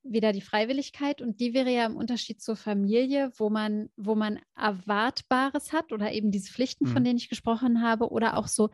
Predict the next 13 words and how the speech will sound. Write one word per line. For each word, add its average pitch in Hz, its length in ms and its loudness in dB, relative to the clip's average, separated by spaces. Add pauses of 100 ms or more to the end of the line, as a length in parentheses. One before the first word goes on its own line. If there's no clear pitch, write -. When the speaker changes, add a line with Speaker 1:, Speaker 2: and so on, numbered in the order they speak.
(840)
Speaker 1:
ritualisiertes 226 1040 2
Miteinandersein. 185 1200 -2 (760)
Das 214 200 0
haben 302 140 6
ja 311 140 6
Freundschaften 285 760 0
eher 254 260 4
nicht 247 280 0
so 240 120 -2
unbedingt, 220 840 0 (200)
oder? 220 300 0 (200)
Speaker 2:
Ja, 147 500 4
da, 156 340 4